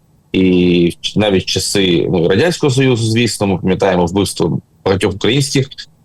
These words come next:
діячів визвольного руху, і іноземців, і політиків, які виступали так чи інакше проти радянської влади, не тільки українців, але й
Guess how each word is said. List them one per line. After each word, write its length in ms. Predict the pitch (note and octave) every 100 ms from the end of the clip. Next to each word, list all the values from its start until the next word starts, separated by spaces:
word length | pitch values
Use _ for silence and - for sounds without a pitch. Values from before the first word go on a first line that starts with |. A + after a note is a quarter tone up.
| _
діячів 520 | A2 A2 A#2+ - A#2+ A2
визвольного 500 | A#2 A2 G#2+ G2+ G#2
руху, 440 | G#2 F2+ - F#2+
і 100 | F2
іноземців, 840 | E2+ E2+ B2 C3+ C3 - A2+ G2 -
і 540 | F2+ F#2 F2+ F2 E2 - - - _
політиків, 640 | A2 A2 G2+ F2+ - -
які 200 | F#2 -
виступали 520 | F#2 E2+ G2 G2 G2+ F2+
так 100 | F#2
чи 160 | -
інакше 320 | G2 F2+ - -
проти 280 | F#2 F#2+
радянської 480 | F2+ F#2 F#2 - F#2
влади, 340 | F2+ F#2+ E2+ F2
не 100 | F2
тільки 260 | G#2 F#2
українців, 580 | F2 F#2 F#2 F2 - -
але 240 | E2 E2+ E2
й 260 | C#2 -